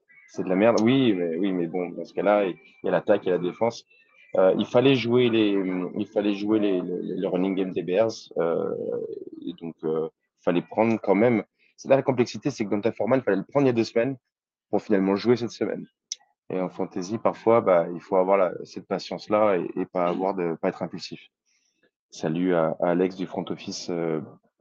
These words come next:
qui nous écoute des vacances. Et puis, donc, on a parlé des superstars, on a parlé des très bons joueurs qui ont eu les bons, qui ont eu, euh, des bons match-ups, on a parlé de, du second couteau,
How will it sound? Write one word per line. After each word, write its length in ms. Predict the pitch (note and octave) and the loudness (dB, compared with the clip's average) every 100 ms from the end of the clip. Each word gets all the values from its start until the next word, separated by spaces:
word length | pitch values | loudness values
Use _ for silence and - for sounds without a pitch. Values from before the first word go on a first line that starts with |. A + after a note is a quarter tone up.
| _ B2 _ _ _ | _ -20 _ _ _
qui 160 | - F2 | -12 -8
nous 200 | D#2+ E2 | -4 -4
écoute 180 | A2 | -2
des 80 | G2+ | 0
vacances. 420 | F2 E2 D2 - _ _ _ - - - - - _ | 0 0 -4 -10 _ _ _ -20 -20 -20 -20 -20 _
Et 80 | B2 | -4
puis, 240 | A#2+ F3 | 0 2
donc, 200 | D#3 C3 | 4 6
on 80 | C3 | 6
a 60 | B2 | 6
parlé 180 | C3 B2+ | 4 4
des 80 | |
superstars, 580 | G#2 - A2+ - A#2+ E3 - | 0 -2 -4 4 4 4 -2
on 120 | G#2 | -4
a 80 | G#2 | -2
parlé 340 | F#2+ F#2+ F#2+ F#2 | 2 4 4 2
des 300 | F#2 E2+ D#2+ | 2 0 0
très 260 | - A2 | 0 2
bons 220 | G2+ G#2+ | 2 2
joueurs 340 | G2 G#2+ A#2 A2+ | 2 4 6 4
qui 160 | - | 0
ont 140 | F#2 F2+ | -2 0
eu 40 | |
les 120 | F2 | 0
bons, 800 | F2 F#2 F#2 F2+ F2 E2+ E2+ E2+ F2 - _ | -2 0 -2 -2 -2 -2 -4 -4 -6 -12 _
qui 60 | G2 | -2
ont 80 | F#2 | 0
eu, 280 | F#2 G2 | 2 2
euh, 60 | F2+ | 2
des 100 | F2 | 2
bons 100 | F2 | 2
match-ups, 420 | F#2 F2+ C3 D3+ - - - _ _ | 0 2 4 2 0 -20 -20 _ _
on 140 | F#2 F#2+ | -2 0
a 100 | F#2+ | 2
parlé 280 | G#2 G2+ | 4 4
de, 240 | G2+ F#2 F2+ | 4 4 2
du 160 | F#2+ | 0
second 340 | F#2 A#2+ G#2+ G#2+ | -2 2 2 0
couteau, 400 | - G#2+ B2+ | -2 2 2